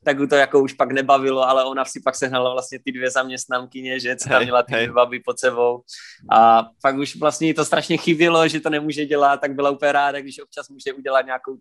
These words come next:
Speaker 1: nějaký ten dort, že
Speaker 2: Hej, hej, hej.
Speaker 1: upít něco. Takže jakoby nevím, jestli by mě to úplně bavilo, jo. Já jsem zatím mladej, takže na tu práci stačím.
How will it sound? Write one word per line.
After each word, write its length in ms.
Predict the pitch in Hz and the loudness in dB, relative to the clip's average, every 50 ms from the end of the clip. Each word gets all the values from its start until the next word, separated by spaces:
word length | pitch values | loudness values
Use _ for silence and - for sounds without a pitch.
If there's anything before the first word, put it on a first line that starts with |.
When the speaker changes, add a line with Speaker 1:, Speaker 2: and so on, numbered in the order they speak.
| _ - | _ -4
Speaker 1:
nějaký 260 | 135 131 - - 135 | -4 -4 -2 -4 -6
ten 180 | - 131 127 120 | -6 -6 -2 0
dort, 360 | 131 127 135 139 139 127 127 | 2 4 4 4 2 -2 -6
že 200 | 120 120 123 120 | -6 -2 0 2
Speaker 2:
Hej, 180 | 113 113 110 110 | 2 2 2 0
hej, 120 | 113 104 | -2 -4
hej. 180 | 107 107 104 107 - | -4 -4 -6 -6 -6
Speaker 1:
upít 380 | - 123 - 135 127 127 123 | -8 -2 2 4 6 6 6
něco. 260 | 131 127 120 123 135 127 127 127 - - - _ | 4 2 2 4 4 2 2 0 -4 -20 -14 _
Takže 340 | - 139 123 127 127 - - - _ _ - | -2 -2 0 0 -2 -4 -4 -6 _ _ -4
jakoby 340 | - 139 - 160 139 165 170 | -2 -2 0 2 4 4 4
nevím, 220 | 170 170 165 165 | 6 4 4 2
jestli 200 | 165 160 - 175 | 0 -2 0 0
by 60 | 160 | 0
mě 100 | 170 175 | 0 0
to 120 | 175 175 170 | 0 0 0
úplně 200 | 170 175 170 160 | 2 4 2 2
bavilo, 480 | 127 110 135 131 127 127 131 120 113 | 2 2 2 2 2 2 0 -2 -2
jo. 240 | 110 107 110 113 123 117 _ - | -2 -2 -2 -4 -4 -6 _ -2
Já 100 | 135 131 | -2 -2
jsem 140 | - - 156 | -2 -2 -6
zatím 240 | 160 160 180 175 147 | -8 -6 -4 -4 0
mladej, 500 | 120 113 110 107 110 110 110 120 139 - _ _ _ _ _ _ _ _ _ - - _ | 2 2 2 2 0 0 0 -2 -4 -6 _ _ _ _ _ _ _ _ _ -20 -12 _
takže 240 | - 131 131 123 143 | -4 -4 -2 0 0
na 80 | 139 | 0
tu 120 | 139 151 139 | 0 2 2
práci 340 | - 143 135 135 131 123 - | 4 4 4 4 2 0 -4
stačím. 580 | - - 139 123 - - 123 113 113 127 151 | -2 -2 -2 -2 -2 -4 -6 -6 -6 -6 -8